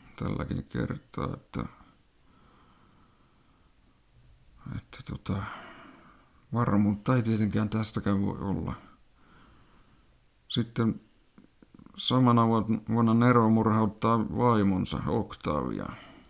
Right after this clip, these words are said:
joka oli noin kaksikymmentäkaksivuotias kuollessaan.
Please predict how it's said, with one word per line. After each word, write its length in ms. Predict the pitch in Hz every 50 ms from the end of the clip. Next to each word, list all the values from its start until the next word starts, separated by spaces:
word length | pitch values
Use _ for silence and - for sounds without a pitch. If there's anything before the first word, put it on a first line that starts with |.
| _ _ _ _ _ _ - - - - _ _ _ _ _ _ _ -
joka 180 | 127 - - 113
oli 140 | 101 101 101
noin 240 | 95 101 104 - -
kaksikymmentäkaksivuotias 1400 | - 131 95 - - - - - - - 98 95 - - - - 139 - - - - - - - - - - - _ _ _ _ _ _ _ _ _ _ _ _ _ _ _ _ _ _ _ _ _
kuollessaan. 800 | - - 98 92 90 90 90 95 - - - - - 92 -